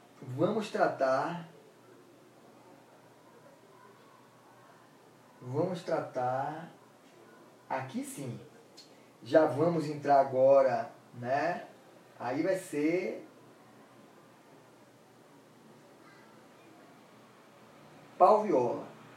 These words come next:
Vamos ver o que é uma vantagem exagerada, né? O que é onerosidade excessiva, tá? É,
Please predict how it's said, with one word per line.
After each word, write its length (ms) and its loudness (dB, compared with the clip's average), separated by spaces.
Vamos 240 -6
ver 160 -2
o 100 -2
que 220 -2
é 140 4
uma 160 2
vantagem 480 0
exagerada, 1040 0
né? 400 -4
O 120 -10
que 260 -6
é 60 6
onerosidade 880 2
excessiva, 920 -8
tá? 400 0
É, 1400 -4